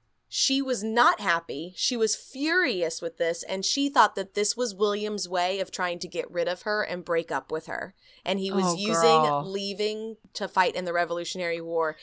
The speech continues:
Speaker 1: as his excuse to end things with her. And at first, when I read that,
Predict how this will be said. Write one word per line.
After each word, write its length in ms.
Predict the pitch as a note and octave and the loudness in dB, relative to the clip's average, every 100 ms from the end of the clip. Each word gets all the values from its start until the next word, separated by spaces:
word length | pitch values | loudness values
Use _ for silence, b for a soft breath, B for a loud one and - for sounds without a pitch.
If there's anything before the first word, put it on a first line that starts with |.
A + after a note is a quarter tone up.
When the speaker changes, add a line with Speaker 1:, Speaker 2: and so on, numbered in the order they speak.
| B | B
Speaker 1:
as 180 | F3+ F#3 | -2 0
his 120 | F3 | 0
excuse 540 | F3+ - - F#3+ F#3 - | -2 -2 -2 -2 -2 0
to 200 | - - | -2 -2
end 240 | E3+ E3 | -4 -6
things 360 | - C#3+ D#3 D#3 | -6 -6 -6 -6
with 140 | C#3 | -6
her. 300 | C#3+ - E3+ _ _ _ _ _ _ _ _ b b b | -6 -8 -10 _ _ _ _ _ _ _ _ b b b
And 140 | C4+ C#4 | 2 4
at 140 | - | 6
first, 300 | C4 D4+ - | 6 4 4
when 100 | G#4 | 6
I 100 | F4 | 6
read 300 | B3+ F#3+ F#3 | 6 4 6
that, 320 | C4 C#4 D4 | 8 8 8